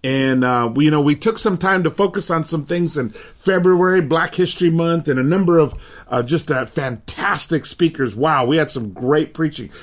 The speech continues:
We got a lot of preachers in our region, uh, which is <laughs> really fantastic. It's so cool. I, I, I've been able to just sit and listen and be preached to,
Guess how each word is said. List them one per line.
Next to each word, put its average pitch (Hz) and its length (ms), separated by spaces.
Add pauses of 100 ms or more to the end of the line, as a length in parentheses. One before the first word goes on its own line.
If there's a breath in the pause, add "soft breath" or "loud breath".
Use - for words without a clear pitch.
We 202 100
got 254 80
a 196 60
lot 165 120
of 135 80
preachers 143 420
in 123 80
our 113 160
region, 104 480 (320 loud breath)
uh, 117 240
which 131 260
is 110 340
<laughs> - 0
really 156 260
fantastic. 131 920 (400 loud breath)
It's 147 220
so 208 200
cool. 180 360
I, 139 80
I, 156 500
I've 156 80
been 165 140
able 165 160
to 151 60
just 143 260
sit 190 280
and 139 240
listen 151 460
and 123 240
be 143 140
preached 165 460
to, 160 260